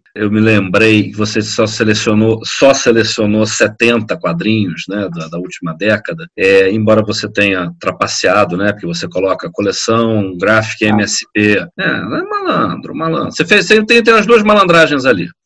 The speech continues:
Speaker 1: E eu me lembrei do, do Julius Wiedmann, que é o, que é o editor da Taschen, e, o, e quando ele faz um livro de design, ele,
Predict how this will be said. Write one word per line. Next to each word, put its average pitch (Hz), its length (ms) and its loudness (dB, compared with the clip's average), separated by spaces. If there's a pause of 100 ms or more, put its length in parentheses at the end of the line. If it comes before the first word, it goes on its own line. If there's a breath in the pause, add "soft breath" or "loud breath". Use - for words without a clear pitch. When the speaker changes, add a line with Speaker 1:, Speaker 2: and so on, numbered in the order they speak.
(220)
Speaker 1:
E 113 40 0
eu 120 80 2
me 131 60 4
lembrei 131 420 6
do, 123 280 0
do 117 100 0
Julius 110 400 -2
Wiedmann, 104 480 2
que - 140 -2
é 110 60 4
o, 107 340 0
que - 80 -8
é 110 40 2
o 110 60 4
editor 107 380 -2
da 101 120 -2
Taschen, 107 540 -2 (540 soft breath)
e, 110 100 -4
o, 107 260 -4
e 107 80 -4
quando 113 240 0
ele 117 160 -2 (140)
faz 110 280 0
um 110 100 0
livro 95 260 -2
de 95 140 -12
design, 104 520 -2
ele, 101 140 -6